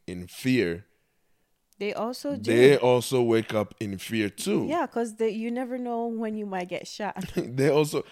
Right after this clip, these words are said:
Speaker 1: 'cause these cops went over there and look at how
Speaker 2: He,
Speaker 1: many
Speaker 2: yeah.
Speaker 1: of them got shot,
Speaker 2: Right?
Speaker 1: right?
Speaker 2: He didn't wake up that morning thinking he was gonna
Speaker 1: Thinking
Speaker 2: get
Speaker 1: he was
Speaker 2: shot in
Speaker 1: gonna
Speaker 2: the
Speaker 1: be
Speaker 2: head.
Speaker 1: shot today.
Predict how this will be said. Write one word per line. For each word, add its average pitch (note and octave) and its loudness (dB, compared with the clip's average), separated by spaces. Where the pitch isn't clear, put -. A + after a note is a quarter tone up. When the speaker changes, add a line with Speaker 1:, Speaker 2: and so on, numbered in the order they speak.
Speaker 1:
'cause C3+ -4
these D#3+ 0
cops C#3 0
went B2 0
over C3 2
there F2+ -4
and A2+ -2
look D3 -2
at B2 0
how C3 0
Speaker 2:
He, D3+ 2
Speaker 1:
many B2+ -2
Speaker 2:
yeah. G#4+ 2
Speaker 1:
of F4 0
them A#2+ -2
got A#2+ 0
shot, E3 -2
Speaker 2:
Right? A3+ -2
Speaker 1:
right? C#3 0
Speaker 2:
He B3 -2
didn't D4 -4
wake B3+ -2
up A#3+ -2
that G#3+ 0
morning G3+ -6
thinking F#3+ -6
he F#3+ -4
was F3+ -4
gonna F#3 -6
Speaker 1:
Thinking B2 0
Speaker 2:
get F#3 6
Speaker 1:
he - 0
was A3 2
Speaker 2:
shot F3+ 6
in - 2
Speaker 1:
gonna - 2
Speaker 2:
the - 0
Speaker 1:
be G2+ 0
Speaker 2:
head. F3 4
Speaker 1:
shot G2 -6
today. A#2 2